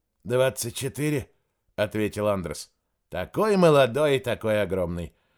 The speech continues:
Сколько ты весишь? Килограммов сто? Не переживай, через год скинешь до шестидесяти». Под руку Хи отвёл Андерса в лазарет,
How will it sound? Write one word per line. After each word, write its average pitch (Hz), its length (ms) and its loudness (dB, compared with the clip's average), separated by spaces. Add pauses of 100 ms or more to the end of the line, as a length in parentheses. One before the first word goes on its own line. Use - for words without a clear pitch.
Сколько 202 420 0
ты 214 200 4
весишь? 120 480 0 (320)
Килограммов 175 560 2
сто? 220 340 2 (440)
Не 226 180 2
переживай, 151 720 2
через 135 320 -2
год 139 240 0
скинешь 151 420 0
до 135 140 0
шестидесяти». - 840 -6 (880)
Под 123 280 2
руку 139 300 0
Хи 156 340 -2
отвёл 120 500 0
Андерса 107 500 -4
в 101 60 -4
лазарет, 104 540 -4